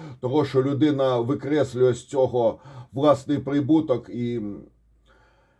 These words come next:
харчує себе власним коштом. От розумієте, така у нас, та у нас, в принципі, в Україні всі поняття переплутані, але не на часі зараз. Зараз на часі бойові дії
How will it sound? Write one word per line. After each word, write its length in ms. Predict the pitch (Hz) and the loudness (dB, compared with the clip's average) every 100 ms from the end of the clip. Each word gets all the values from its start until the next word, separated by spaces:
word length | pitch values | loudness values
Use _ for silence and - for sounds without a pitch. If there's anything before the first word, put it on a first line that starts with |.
| _ _ _ _ _ _ _ _ _ _ _ _ _ _ _ - | _ _ _ _ _ _ _ _ _ _ _ _ _ _ _ -4
харчує 520 | 143 139 127 165 139 | -2 0 4 4 4
себе 300 | 139 127 143 | 0 0 0
власним 540 | 135 143 131 - 135 127 | 4 2 2 -2 -8 -4
коштом. 420 | 147 120 - 120 | -2 -2 -2 -4
От 140 | 117 | -4
розумієте, 460 | 117 127 151 151 123 | -6 -2 0 0 0
така 300 | 120 117 143 | -2 2 4
у 140 | 117 | 4
нас, 260 | 127 135 127 | 0 -2 -2
та 100 | 170 | -4
у 80 | 226 | -2
нас, 200 | 175 147 | -4 -4
в 20 | |
принципі, 320 | 165 160 143 | -4 -2 -2
в 40 | |
Україні 340 | 147 147 147 143 | 0 0 2 0
всі 300 | 131 185 160 | -2 0 2
поняття 680 | 131 123 120 110 - 110 | 4 2 2 -2 -2 -4
переплутані, 880 | 107 123 120 120 156 175 175 127 127 117 | -4 -2 -4 -2 0 0 0 -2 -2 -2
але 360 | 120 127 123 | 2 2 2
не 180 | 110 131 | 0 -2
на 120 | 123 | -2
часі 400 | 120 123 107 113 | 0 0 0 -2
зараз. 400 | 104 143 135 117 | -4 -2 -2 -2
Зараз 360 | 123 131 127 - | 0 0 -2 -6
на 80 | 107 | -6
часі 340 | 127 117 110 | -4 -4 -4
бойові 440 | 101 110 110 113 | -2 0 0 -2
дії 440 | 110 110 117 110 | -4 -4 -2 -2